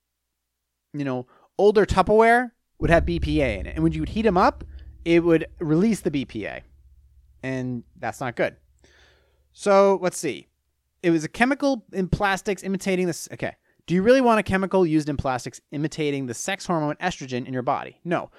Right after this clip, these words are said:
Unfortunately, this synthetic hormone can trick the body into thinking it's a real thing, and the results aren't pretty. B P A has linked to everything from breast and other cancers to reproductive problems, obesity, early puberty, and heart disease.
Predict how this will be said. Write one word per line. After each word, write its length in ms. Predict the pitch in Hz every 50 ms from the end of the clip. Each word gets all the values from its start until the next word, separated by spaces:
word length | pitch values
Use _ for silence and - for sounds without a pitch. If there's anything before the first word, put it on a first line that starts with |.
| - _ _
Unfortunately, 500 | - 143 - - 285 294 - - 247 226
this 140 | 202 214 -
synthetic 420 | - 196 180 - 208 208 208 180
hormone 300 | - - 190 170 170 170
can 120 | 156 - 147
trick 240 | - - 208 - _
the 60 | -
body 420 | 165 165 156 147 147 143 143 143 - _ _ _ _ _
into 260 | 160 160 - - 156
thinking 280 | - - 175 160 165 165
it's 120 | 151 -
a 80 | 147 123
real 300 | 120 131 156 175 185 151
thing, 400 | - - 180 135 101 117 131 - _ _ _
and 100 | - 127
the 60 | 135
results 340 | 135 135 127 131 165 165 -
aren't 220 | 156 139 135 123 -
pretty. 320 | - - - - - _ _ _ _ _ _ -
B 120 | 180 208
P 220 | 226 - 262 254 240
A 100 | 226 214
has 200 | 190 190 175 165
linked 220 | 170 175 170 - -
to 100 | 170 143
everything 400 | 143 143 170 190 196 175 156 135
from 220 | - 139 120 113
breast 340 | 113 151 180 208 190 - -
and 160 | 135 135 135
other 160 | 143 160 175
cancers 460 | - - 151 135 123 - 131 120 113
to 120 | - - 113
reproductive 720 | 107 120 147 156 - 139 123 143 147 - - 127 113 104
problems, 460 | - 104 82 78 80 92 117 113 -
obesity, 720 | - 117 117 123 139 170 165 - 139 113 101 131 156 - _ _ _
early 280 | 135 143 175 185 185
puberty, 500 | 175 - 151 127 110 113 107 120 135 - _ _
and 160 | - 127 117
heart 180 | 113 151 165 -
disease. 320 | - - - 147 - 123